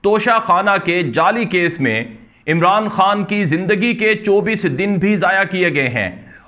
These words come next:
और आज इस्लामाबाद हाई कोर्ट के चीफ जस्टिस आमिर फारूक भी ये कहने पर, ये फैसला देने पर मजबूर हुए हैं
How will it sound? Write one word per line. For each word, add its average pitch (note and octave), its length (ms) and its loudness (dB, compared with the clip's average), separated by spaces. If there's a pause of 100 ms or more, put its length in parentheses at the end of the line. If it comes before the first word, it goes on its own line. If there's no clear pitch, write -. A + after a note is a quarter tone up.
और D3+ 280 2
आज G3 300 4
इस्लामाबाद F#3 680 2
हाई C#3+ 260 0
कोर्ट F3 300 0
के F3 120 0
चीफ E3+ 260 -2
जस्टिस E3+ 460 -2 (640)
आमिर A3 360 2
फारूक G3 560 0
भी D#3 160 2 (360)
ये F#3 180 0
कहने F#3+ 460 0
पर, D#3 380 0
ये E3 160 0
फैसला F#3+ 520 -2
देने E3+ 280 -2
पर F3 200 0
मजबूर C#3+ 440 0
हुए C#3 220 0
हैं A#2 220 -2